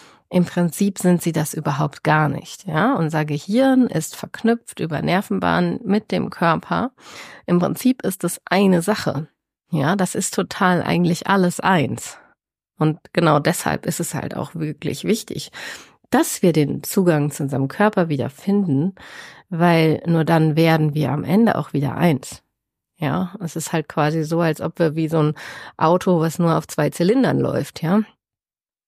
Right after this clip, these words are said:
Da, so sind wir halt permanent unterwegs. Und warum sollten wir nicht den Körper wieder dazu nehmen, um halt wirklich auch wieder auf allen Zylindern zu laufen, um mal ein Beispiel, eine Metapher dafür zu nehmen?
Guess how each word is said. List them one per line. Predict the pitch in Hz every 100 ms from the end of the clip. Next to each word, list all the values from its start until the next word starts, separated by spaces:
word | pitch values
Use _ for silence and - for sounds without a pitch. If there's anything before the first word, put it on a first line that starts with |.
| _ _
Da, | - 190 143 -
so | 175 180 185 -
sind | 175 180 175
wir | 214 196
halt | 202 190
permanent | 220 208 196 190 202
unterwegs. | 190 208 196 220 - -
Und | 143
warum | 139 143 156 -
sollten | - 165 160
wir | 160
nicht | 156 -
den | 151 165
Körper | 185 185 175
wieder | 156 151
dazu | 147 - 190 185 185 208 - - - -
nehmen, | 175 170 156 -
um | 160 -
halt | 160 151 160
wirklich | 151 - 147 - - _ _
auch | 165 143 - - -
wieder | 165 151 135 -
auf | 202
allen | - 269 143 143
Zylindern | - 143 131 131 - -
zu | 151
laufen, | 135 147 - 160
um | 165 180
mal | 165 -
ein | 156 165
Beispiel, | 151 147 139 - 147
eine | 139 147
Metapher | 151 - 160 -
dafür | - - -
zu | - -
nehmen? | 170 175 165